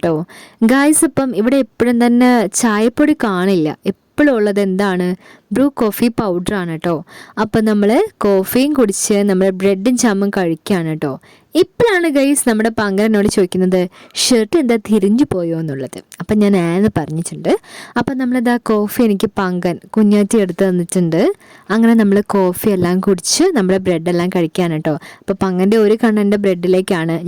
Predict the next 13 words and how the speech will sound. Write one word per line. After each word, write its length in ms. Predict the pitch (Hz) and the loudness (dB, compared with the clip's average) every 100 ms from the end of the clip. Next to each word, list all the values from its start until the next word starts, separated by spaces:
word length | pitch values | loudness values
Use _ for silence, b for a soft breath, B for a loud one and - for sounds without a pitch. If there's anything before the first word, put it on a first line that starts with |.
| 269 | 2
ഞാൻ 120 | 415 494 | 2 2
കൊടുക്കുമെന്ന് 420 | 339 269 294 277 | 0 0 0 2
നിങ്ങൾക്ക് 220 | 233 214 247 190 | 0 0 0 0
തോന്നുന്നുണ്ടോ? 520 | 165 190 180 151 139 B B | 0 0 0 0 -4 B B
അങ്ങനെ 180 | - 233 233 | 0 4 4
ഞാൻ 100 | 220 196 | 4 2
വേഗം 320 | 185 190 220 214 | 2 0 -2 0
കൊഞ്ഞനും 320 | 196 208 226 202 | 0 2 2 0
കൊത്തി 160 | 196 - | 0 -2
കാണിച്ചിട്ട് 380 | 185 196 - 214 | 0 0 0 2
നമ്മുടെ 220 | 226 214 214 | 4 4 4
ബ്രെഡ് 260 | 226 - 254 | 2 2 0
മുഴുവനും 420 | 262 214 226 226 | 2 2 2 0